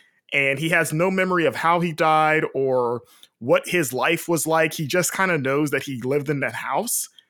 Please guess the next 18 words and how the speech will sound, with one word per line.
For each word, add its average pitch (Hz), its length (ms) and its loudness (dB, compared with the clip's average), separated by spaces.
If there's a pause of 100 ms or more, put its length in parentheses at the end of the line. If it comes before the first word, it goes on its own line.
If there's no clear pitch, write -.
(300)
and 139 360 0
he 165 140 -2
needs 170 260 -2
your 156 220 0
help 165 320 0 (320)
trying 143 380 -2
to 135 240 -4
piece 165 220 -8
together 135 340 -2
his 151 200 -2
memories. 202 480 0 (220)
So - 160 0
the 175 200 2
two 262 220 0
kind 196 220 2
of 156 80 -2
form 170 240 0
a, 123 100 0